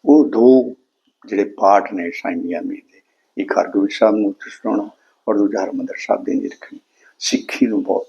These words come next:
ਮਹਾਨ ਦੇਣ ਹੈ ਉਹਨਾਂ ਦੀ, ਸਾਈਂ ਮੀਆਂ ਮੀਰ ਦੀ।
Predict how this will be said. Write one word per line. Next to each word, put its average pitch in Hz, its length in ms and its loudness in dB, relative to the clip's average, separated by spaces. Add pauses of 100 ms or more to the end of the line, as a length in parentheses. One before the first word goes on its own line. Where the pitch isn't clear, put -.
ਮਹਾਨ - 560 -6
ਦੇਣ - 300 -12
ਹੈ - 120 -14
ਉਹਨਾਂ - 320 -16
ਦੀ, - 140 -20 (920)
ਸਾਈਂ 82 280 -2
ਮੀਆਂ 82 280 -8
ਮੀਰ - 220 -20 (120)
ਦੀ। - 80 -20